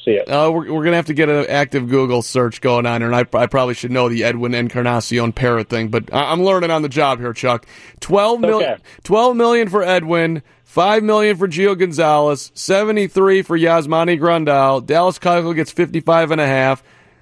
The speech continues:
Speaker 2: You bring in Nomar Mazara for Steele Walker. Wh-, which of those surprised you the most, Chuck?
Speaker 1: Which one surprised me the most? You know what? I would say it would be the Grandal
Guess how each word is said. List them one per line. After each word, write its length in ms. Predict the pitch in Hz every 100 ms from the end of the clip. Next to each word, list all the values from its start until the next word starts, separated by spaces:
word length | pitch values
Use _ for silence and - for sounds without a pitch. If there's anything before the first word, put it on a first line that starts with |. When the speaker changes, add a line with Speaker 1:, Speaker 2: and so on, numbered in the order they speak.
| _
Speaker 2:
You 100 | -
bring 260 | 135 175 190
in 100 | 190
Nomar 400 | 180 180 180 180
Mazara 460 | 175 147 160 160 156
for 100 | 147
Steele 320 | - 165 151
Walker. 500 | 147 143 135 139 139
Wh-, 260 | 175 233
which 300 | 220 247 339
of 120 | 403 359
those 260 | 277 247
surprised 600 | - 156 175 180 185 151
you 120 | 165
the 100 | 151
most, 360 | 143 143 113 -
Chuck? 340 | - 120 110 _ _ _ _ _ _ _ _ _ _ _ _ _ _ _ _ _ _ -
Speaker 1:
Which 180 | 151 -
one 180 | 156 143
surprised 720 | 120 - - 135 139 143 -
me 140 | 135
the 100 | 120
most? 440 | 123 117 110 95 - - - - _ _ _ _ _
You 100 | 147
know 120 | 151
what? 140 | 202 254
I 100 | 202
would 180 | 190 - - -
say 460 | 160 160 160 160
it 200 | 156 170
would 180 | 151 135
be 140 | 143
the 100 | 147
Grandal 840 | 143 131 151 147 131 143 143 143